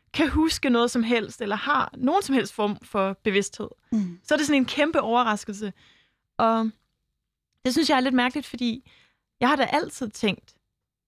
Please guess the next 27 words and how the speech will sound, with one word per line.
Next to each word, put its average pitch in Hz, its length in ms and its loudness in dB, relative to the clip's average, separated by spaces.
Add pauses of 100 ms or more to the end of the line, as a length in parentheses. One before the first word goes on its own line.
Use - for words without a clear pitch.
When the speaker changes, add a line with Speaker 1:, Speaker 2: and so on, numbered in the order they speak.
Speaker 1:
og 214 60 0
jeg 226 80 4
har, 226 80 2
føler 247 340 0
også, 233 180 0
at 220 60 -4
jeg - 80 0
altid 240 220 -2
har 220 40 -4
kunne 214 180 0
mærke, 226 380 -2
at - 180 -8
dyr 269 180 2 (140)
ligesom 226 260 0
er 254 120 0 (120)
nogen, 170 320 -4 (360)
og - 160 -2
dyr 220 120 0
har 214 60 2
forskellige 196 400 -2
personligheder, 247 720 -2 (200)
og - 200 -4
dyr 262 180 2 (800)
selvfølgelig 320 640 2
sidder 226 300 -4
og 160 280 2
overvejer 185 640 2